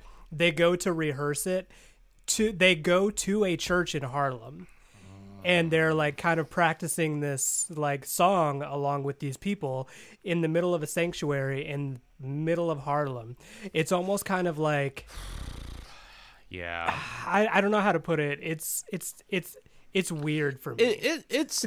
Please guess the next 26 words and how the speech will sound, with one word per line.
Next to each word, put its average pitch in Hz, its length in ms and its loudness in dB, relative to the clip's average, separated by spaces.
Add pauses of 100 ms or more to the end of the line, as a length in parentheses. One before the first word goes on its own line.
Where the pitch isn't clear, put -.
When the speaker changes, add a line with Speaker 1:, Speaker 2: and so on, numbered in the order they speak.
(120)
Speaker 2:
it's 285 200 4
appropriation 92 1000 2 (260)
is 92 220 -4
what 87 220 -2
it 73 80 -18 (240)
is. - 240 -8 (420)
Speaker 1:
Yeah, 180 460 4
that's, 180 400 0
yeah, 160 440 -2 (300)
<laughs> - 360 0
pretty 190 200 4
Speaker 2:
And, 190 140 6
Speaker 1:
much. 175 100 2
Speaker 2:
and 190 120 4
I 180 100 8
hate 190 220 4
to 143 100 -2
say 160 300 4
that 101 400 0
because 104 340 -2
we, 104 360 -2 (100)
people 131 340 0
throw 110 320 4
words 95 500 2
around 92 500 0 (140)
like, 92 340 0